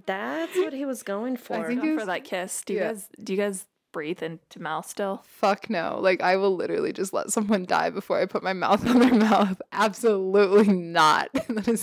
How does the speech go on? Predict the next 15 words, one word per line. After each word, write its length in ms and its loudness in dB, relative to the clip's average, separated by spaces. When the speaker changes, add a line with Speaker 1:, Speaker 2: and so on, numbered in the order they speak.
Speaker 2:
so 240 2
foul. 340 2
Speaker 3:
There 240 -2
you 140 -4
go. 240 -2
<laughs> 340 -2
From 280 -4
the 140 -6
E 120 -4
M 140 -2
T 200 -4
right 220 -2
now. 300 0
Speaker 2:
<laughs> 400 0
Dude, 480 4